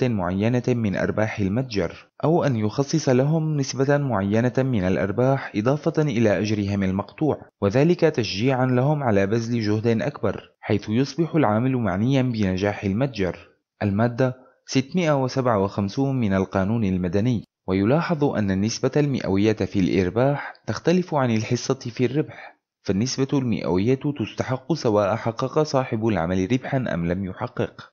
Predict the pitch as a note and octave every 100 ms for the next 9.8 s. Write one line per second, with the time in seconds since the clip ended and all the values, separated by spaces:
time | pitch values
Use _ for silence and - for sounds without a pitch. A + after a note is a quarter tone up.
0 | - C3 E3 E3 B2+ B2 - A2 B2+ B2
1 | G#2 G2+ G2+ - D3 A2 E2+ - - G2
2 | - C#3+ - F3 E3+ C3 G2+ B2+ B2+ C3+
3 | F#2+ D#2+ F#2 A#2+ B2+ - A2 - B2 A#2
4 | G2+ F#2+ G2+ C3 C3+ F2+ D#2 - _ _
5 | - G2 F2 - G#2 - - G2 - F#2
6 | A#2 C#3+ - - _ _ - F3+ F3 D#3
7 | - B2 C3+ D3 - C#3+ D#3 B2+ F#2+ G2+
8 | G2 C3+ C#3 D#3+ - C#3 C3 A#2+ G#2 G#2+
9 | F#2 F2 F2 F2 A#2 - F2+ D2